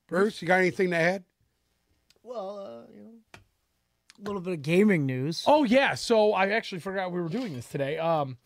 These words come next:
Speaker 3: so if you recall, uh, we used to do a little something called Tipped Gaming.
Speaker 1: Never heard of it.
Speaker 3: Okay, well,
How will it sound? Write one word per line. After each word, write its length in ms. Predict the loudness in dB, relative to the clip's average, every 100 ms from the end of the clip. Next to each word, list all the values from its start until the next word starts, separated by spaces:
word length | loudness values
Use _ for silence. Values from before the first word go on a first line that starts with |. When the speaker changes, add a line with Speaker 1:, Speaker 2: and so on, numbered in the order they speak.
| -20 -20 _
Speaker 3:
so 440 | -2 2 2 0 -8 -20 -2
if 160 | 0
you 120 | 2 0
recall, 640 | -2 0 2 4 2 -2 _ _ _ _
uh, 140 | 0 2
we 120 | 2
used 200 | 0 0
to 80 | -4
do 100 | -4
a 60 | -2
little 160 | -2
something 380 | -4 -4 -2 -4
called 260 | -4 -4 -4
Tipped 280 | -4 -4 -6
Gaming. 380 | -6 -8 -14 -20 _ _ _ _
Speaker 1:
Never 260 | -2 0 2
heard 200 | 4 2
of 60 | -2
it. 120 | -12 _ _ _ _ -12 -4
Speaker 3:
Okay, 280 | 0 2 4
well, 280 | 4 2